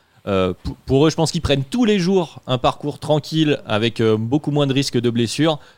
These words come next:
qu'un parcours un peu éreinté qui les, qui les force à jouer plus fort. Après, oui, euh, quand tu vas arriver au premier match en face, mais comme on l'a dit, si en face ils arrivent fatigués, bon, bah, tu mets dans la balance, euh, l'adversité qui leur a permis d'être à un haut niveau et ta fraîcheur physique. Et puis, au, euh, sur la durée d'une série,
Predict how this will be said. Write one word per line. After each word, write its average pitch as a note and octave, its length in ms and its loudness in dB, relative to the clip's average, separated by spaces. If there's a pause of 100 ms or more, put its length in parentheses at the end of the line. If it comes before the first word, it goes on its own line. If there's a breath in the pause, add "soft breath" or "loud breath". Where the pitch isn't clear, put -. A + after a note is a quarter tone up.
(120 soft breath)
qu'un B2+ 220 2
parcours A#2+ 400 0
un A2+ 60 4
peu B2+ 120 -2
éreinté A#2 300 0
qui - 120 -6
les, G#2+ 220 0
qui - 160 -10
les G#2+ 80 -2
force - 260 -4
à A#2 60 0
jouer G#2+ 180 -2
plus G#2+ 140 -8
fort. D#3 300 -2 (120)
Après, C#3 280 0
oui, E3+ 260 2
euh, A2 160 2
quand B2 160 -2
tu C3 100 -6
vas C3 100 4
arriver C3 200 2
au C3+ 80 2
premier B2+ 300 -2
match C#3 240 0
en B2 80 -6
face, F3 280 0 (280 soft breath)
mais A#2+ 80 -6
comme C3+ 140 0
on C#3+ 40 2
l'a D#3+ 100 4
dit, G#3 80 -4
si F#3 160 -2
en F3 60 0
face G3 220 0
ils C#3 120 0
arrivent C3+ 160 0
fatigués, C3+ 520 -2 (240 soft breath)
bon, B2 120 -2
bah, G2+ 240 0
tu - 140 -8
mets B2 160 0
dans B2 140 2
la A#2 100 2
balance, B2 420 -2
euh, G#2 760 0
l'adversité A#2 560 -2
qui B2 80 -10
leur G#2+ 100 0
a - 20 -4
permis A2+ 220 -2
d'être A2 220 -2
à - 20 2
un G#2+ 40 0
haut G#2 120 -2
niveau A2+ 300 0
et C3 100 0
ta A2 140 -4
fraîcheur A2+ 340 -4
physique. A#2+ 360 -4 (340 loud breath)
Et A2 100 -6
puis, B2 160 0
au, A2 100 2 (220)
euh, A2 220 2
sur A#2 180 -2
la A#2 100 2
durée B2+ 240 0
d'une A#2 160 -2
série, B2 380 0